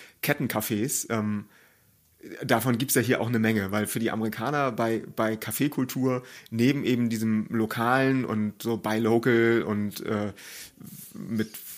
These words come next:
mit irgendwie Handwerkskunst hergestellt, ist halt Convenience das Riesenthema, was überwiegt.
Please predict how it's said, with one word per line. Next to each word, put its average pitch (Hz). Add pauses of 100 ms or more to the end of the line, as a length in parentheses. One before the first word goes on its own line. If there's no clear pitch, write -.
mit 104
irgendwie 107
Handwerkskunst 131
hergestellt, 131 (320)
ist 123
halt 113
Convenience 113
das - (880)
Riesenthema, 123
was 101
überwiegt. 101